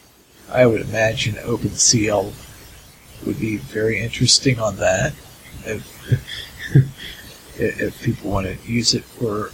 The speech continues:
other types of computations, doing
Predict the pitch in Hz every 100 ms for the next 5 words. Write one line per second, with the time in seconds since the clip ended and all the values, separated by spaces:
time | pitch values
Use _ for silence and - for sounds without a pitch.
0 | - 135 120 110 131 117 - 127 92 -
1 | - - - - - - - - - -
2 | - 131 - 107 127 117 - 127 135 147
3 | 131 - - - - - - - - _
4 | _ _ - - 135 120